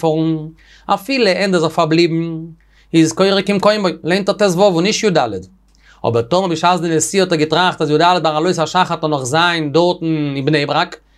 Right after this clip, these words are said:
איז שוין חל אויף אים גלייך, א חובה קריאה פון די שטאט,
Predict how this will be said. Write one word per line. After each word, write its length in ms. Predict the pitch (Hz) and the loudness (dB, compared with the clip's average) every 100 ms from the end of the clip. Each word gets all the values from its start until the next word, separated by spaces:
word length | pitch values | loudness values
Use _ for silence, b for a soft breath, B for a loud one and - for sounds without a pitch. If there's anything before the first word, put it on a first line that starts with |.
| _ | _
איז 100 | - | -8
שוין 160 | - 156 | -4 -4
חל 320 | 151 175 196 | -2 0 0
אויף 160 | 185 185 | 0 -2
אים 140 | 165 | -2
גלייך, 400 | 147 175 180 160 | 0 2 0 -2
א 40 | 139 | -4
חובה 280 | 156 175 147 - | -2 0 -2 -4
קריאה 180 | 180 160 | -4 -2
פון 200 | 160 151 | -2 -2
די 120 | 156 | -2
שטאט, 360 | - 208 226 | 0 0 0